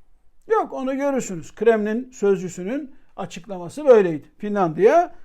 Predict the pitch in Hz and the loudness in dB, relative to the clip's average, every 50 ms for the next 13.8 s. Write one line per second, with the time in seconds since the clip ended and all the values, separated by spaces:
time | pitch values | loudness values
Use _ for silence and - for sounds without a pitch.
0 | - - - 202 220 240 262 254 226 190 170 - - - - - 208 202 180 175 | -12 -8 -4 0 2 2 2 2 2 0 -4 -8 -14 -12 -4 0 0 0 0 -2
1 | - 175 165 165 175 196 262 349 370 359 - - - - - - 185 185 180 208 | -6 -10 -10 -8 -8 -6 -4 -4 -4 -6 -8 -12 -20 -20 -8 -2 0 0 2 0
2 | 262 269 262 - - 180 175 165 143 - - - - _ - - - - - - | -2 -4 -4 -2 0 0 0 0 -2 -6 -10 -18 -20 _ -20 -20 -20 -8 2 6
3 | 240 262 339 - - 453 440 440 427 - - 381 277 240 196 - - 170 160 - | 6 6 6 6 2 4 6 6 6 4 4 0 0 0 -2 -4 -8 -8 -6 -4
4 | - - 349 359 349 - - - - - - - - - - - - 370 415 440 | -4 -4 -4 -4 -6 -10 -10 -10 -10 -8 -10 -12 -12 -14 -14 -10 -6 -4 -4 -4
5 | - - - 277 233 233 240 226 220 220 226 262 285 302 302 - 202 202 196 190 | -6 -2 2 2 4 4 2 0 0 0 0 -2 -2 -4 -4 -4 -2 0 0 0
6 | 170 - 208 190 175 160 143 - - 139 135 135 - - - - - _ _ - | -2 -8 -8 -8 -8 -8 -10 -12 -14 -16 -16 -18 -18 -20 -20 -20 -20 _ _ -10
7 | - - 214 220 226 233 233 214 220 220 202 196 196 196 190 185 180 170 - - | -6 -4 -2 0 0 0 4 6 6 6 6 6 2 0 0 -2 -4 -6 -10 -14
8 | - - - - - 220 208 185 247 311 294 - - 247 220 202 190 175 - - | -18 -20 -16 -8 -6 -4 -2 0 0 -2 -2 0 0 2 4 4 2 0 -2 -8
9 | - 175 165 165 151 - - 175 180 220 285 339 349 302 - - - - - - | -10 -10 -10 -10 -12 -10 -10 -10 -8 -8 -8 -8 -10 -12 -16 -20 -20 -20 -20 -18
10 | - - - 180 175 180 233 320 - - - 240 277 277 277 269 240 214 214 196 | -10 -6 -4 0 4 4 4 4 2 2 4 6 6 6 6 4 4 2 2 2
11 | 202 226 302 370 - - - - - - - - - - _ - - 381 403 403 | 4 4 2 2 0 -6 -16 -18 -20 -20 -20 -20 -20 -20 _ -6 -4 -4 -4 -4
12 | - - - 262 247 247 247 254 240 240 269 247 - 233 226 220 202 190 - 214 | -6 -4 -2 0 0 0 0 -2 0 0 0 0 2 2 2 2 2 -2 -4 -6
13 | 214 208 190 190 180 156 - - 170 156 147 139 - - 131 | -6 -4 -2 -2 -2 -4 -6 -10 -12 -12 -12 -14 -16 -20 -20